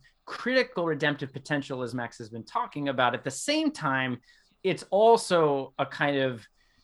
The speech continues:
physical necessity. Like, it makes the fall into neoliberalism into a kind of, you know, a necessary law,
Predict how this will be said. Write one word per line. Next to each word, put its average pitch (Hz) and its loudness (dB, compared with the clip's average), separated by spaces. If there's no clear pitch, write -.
physical 170 -2
necessity. 139 -2
Like, 135 0
it 156 2
makes 180 4
the 143 0
fall 160 8
into 143 -2
neoliberalism 135 -2
into 135 -2
a 123 -4
kind 120 -6
of, 113 -2
you 139 -2
know, 117 0
a 143 2
necessary 139 2
law, 117 0